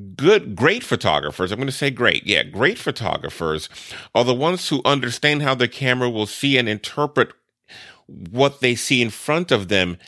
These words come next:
differently from the way they see it.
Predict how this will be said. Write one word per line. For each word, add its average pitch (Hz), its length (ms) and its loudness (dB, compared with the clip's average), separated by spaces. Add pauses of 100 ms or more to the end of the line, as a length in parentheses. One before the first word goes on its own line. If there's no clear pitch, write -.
(300)
differently 165 540 0
from 90 220 -4
the 85 100 0
way 90 200 2
they 85 220 0
see 165 320 0
it. - 260 -2